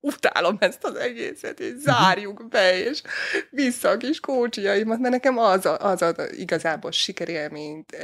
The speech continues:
Speaker 1: energiát is. És akkor ezt így fejben helyre kellett raknom, hogy <clears throat> mik azok az ügyvezetői feladatok, amiket, ö, nem szabad nekem csinálnom, mert,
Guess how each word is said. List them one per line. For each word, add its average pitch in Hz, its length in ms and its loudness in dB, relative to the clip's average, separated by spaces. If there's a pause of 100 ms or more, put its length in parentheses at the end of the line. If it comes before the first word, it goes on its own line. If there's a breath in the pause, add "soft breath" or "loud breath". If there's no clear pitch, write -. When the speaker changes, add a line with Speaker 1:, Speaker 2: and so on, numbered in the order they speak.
(280)
Speaker 1:
energiát 160 720 -2
is. - 160 -8 (320 loud breath)
És - 120 0
akkor 262 140 2
ezt 254 140 4
így 254 80 0
fejben 175 360 4
helyre 175 260 2
kellett 160 320 -2
raknom, 233 380 -2
hogy 220 320 -4
<clears throat> 311 240 6
mik 214 160 0
azok 175 260 0
az 175 120 2
ügyvezetői 165 540 -2
feladatok, 254 580 -2
amiket, 240 420 0
ö, 240 100 4 (600)
nem 285 160 6
szabad 185 280 2
nekem 180 300 -4
csinálnom, - 640 -6
mert, 113 320 -4